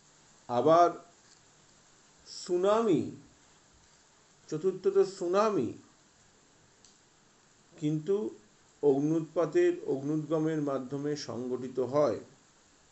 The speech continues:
সমুদ্রগর্ভে যে প্রবল অগ্ন্যুৎপাতের ফলে দৈত্যাকার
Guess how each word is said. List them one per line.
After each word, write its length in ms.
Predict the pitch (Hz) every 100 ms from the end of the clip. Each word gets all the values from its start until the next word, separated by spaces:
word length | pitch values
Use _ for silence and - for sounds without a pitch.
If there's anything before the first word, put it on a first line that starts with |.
| _ _ _ _ _ - _ _ _ _ _ _
সমুদ্রগর্ভে 920 | - 160 160 175 160 202 208 208 208
যে 180 | 208 202
প্রবল 640 | 196 - 170 165 202 208 -
অগ্ন্যুৎপাতের 1040 | 156 151 180 190 - 202 196 202 202 196 185 -
ফলে 360 | 156 170 156 104 - - _ _ _ _ _ -
দৈত্যাকার 1000 | 123 120 139 147 - 196 180 190 190 202